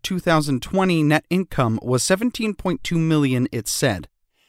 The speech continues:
Given Palantir's work with the government, the company's commentary around how the new administration might impact business is likely to be closely monitored in its earnings report and call on Thursday. On Friday, shares of Palantir spiked prices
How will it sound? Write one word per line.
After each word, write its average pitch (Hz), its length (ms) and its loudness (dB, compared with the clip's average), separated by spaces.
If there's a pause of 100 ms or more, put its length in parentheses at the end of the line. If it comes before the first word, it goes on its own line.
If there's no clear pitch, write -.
(380)
Given 139 320 4
Palantir's 143 560 2
work 131 260 0
with 190 280 2
the 202 80 2
government, 185 560 0
the 135 100 -4
company's 175 480 0
commentary 170 580 2
around 156 340 4
how 208 260 4
the 196 100 -2
new 190 180 2
administration 170 680 0
might 143 240 2
impact 190 500 0
business 175 460 0 (480)
is 214 160 2
likely 240 460 2
to 190 140 -4
be 156 160 -2
closely 123 440 0
monitored 117 560 2
in 131 140 -2
its 120 180 -4
earnings 190 320 2
report 180 460 2
and 160 220 0
call 180 340 4
on 123 220 -2
Thursday. 131 580 -2 (640)
On 131 180 6
Friday, 180 600 2
shares 214 400 2
of - 220 -2
Palantir 135 520 0
spiked - 540 -2
prices 147 500 0